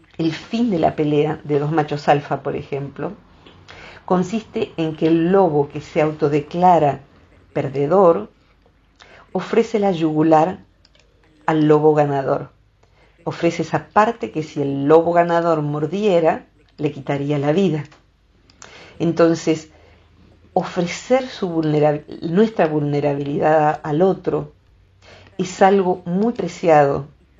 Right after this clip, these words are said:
Y sabemos que cuando lo hacemos somos pasibles del chisme, por ejemplo, de que nuestras cosas la persona la cuente a otra, por ejemplo. Entonces, creo que lo, lo bueno cuando uno descubre que eso es así,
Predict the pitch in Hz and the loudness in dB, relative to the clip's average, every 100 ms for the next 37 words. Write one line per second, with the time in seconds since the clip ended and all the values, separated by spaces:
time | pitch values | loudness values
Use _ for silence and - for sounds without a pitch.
0 | - 170 180 160 226 254 196 190 170 160 | -14 -6 -2 -2 -2 -2 -2 -2 -4 -2
1 | 147 143 143 - 214 175 170 180 190 220 | -2 -2 -4 -2 -2 -2 -2 -4 -4 -4
2 | - 156 185 180 185 160 143 - 277 262 | -4 -6 -4 -4 -2 0 -2 -4 -12 -10
3 | 156 147 143 143 139 - 143 - - - | -8 -6 -4 -6 -6 -8 -10 -12 -18 -20
4 | - - - - - 156 143 143 143 135 | -20 -20 -20 -14 -2 0 2 -2 -4 -6
5 | - 180 180 196 208 - - 156 147 143 | -4 -4 -2 -2 -2 -4 -2 0 0 -2
6 | 175 165 143 139 151 143 147 147 220 185 | 0 2 2 2 -2 0 -2 2 4 2
7 | 147 151 147 - - 151 135 - 147 143 | 0 -4 -6 -14 -8 -8 -6 -4 -4 -4
8 | 139 - - - - - - - - 202 | -8 -10 -12 -16 -14 -12 -10 -12 -4 0
9 | 208 226 - 220 - - - - - - | 2 2 0 -4 -4 -8 -10 -8 -8 -4
10 | 226 262 262 - 254 254 - - - - | -2 -2 -2 -2 0 0 -4 -8 -8 -2
11 | 190 175 165 160 160 156 151 156 - - | 2 6 8 8 8 6 4 -2 -8 -14
12 | - - 170 160 220 254 196 165 165 165 | -16 -4 0 0 0 0 0 0 0 0
13 | 190 175 160 151 - 247 214 185 165 165 | 0 -2 -2 -8 -4 -2 0 0 -4 -6
14 | 165 - 156 - 160 175 | -8 -4 -4 -4 -8 -8